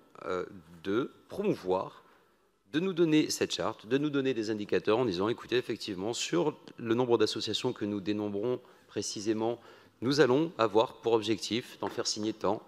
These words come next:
chaque mois, et que vous soyez vraiment, euh, à l'initiative, euh, de cette, de cette promotion. Vous le savez, la loi sur le séparatisme, euh,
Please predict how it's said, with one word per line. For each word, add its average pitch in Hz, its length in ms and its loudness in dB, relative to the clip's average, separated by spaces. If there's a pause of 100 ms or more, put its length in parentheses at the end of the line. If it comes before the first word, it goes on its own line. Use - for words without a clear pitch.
(120)
chaque - 280 4
mois, 107 240 4 (280)
et 190 80 8
que 247 100 0
vous 226 300 0
soyez 175 580 6
vraiment, 151 480 6 (320)
euh, 113 280 6
à 165 100 6
l'initiative, 160 920 4 (560)
euh, 104 160 0 (140)
de 160 100 4
cette, - 340 4
de 131 200 6
cette 160 220 4
promotion. 127 500 2 (1080)
Vous 135 60 2
le 143 60 4
savez, 233 440 6 (840)
la 107 140 2
loi 143 180 6
sur 135 140 -4
le 117 40 -4
séparatisme, 117 1000 2 (220)
euh, 92 420 -4